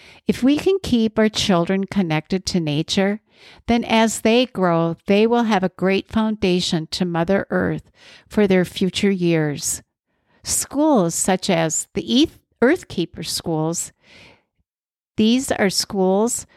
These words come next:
where the classroom is outdoors in nature. One such school in Colorado is actually directed by our green woman, Tammy Montoya.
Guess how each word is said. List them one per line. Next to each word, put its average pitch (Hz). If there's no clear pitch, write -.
where 202
the 196
classroom 220
is 175
outdoors 185
in 185
nature. 160
One 226
such -
school 165
in 165
Colorado 175
is 190
actually 208
directed 170
by 185
our 202
green 226
woman, 208
Tammy 196
Montoya. 175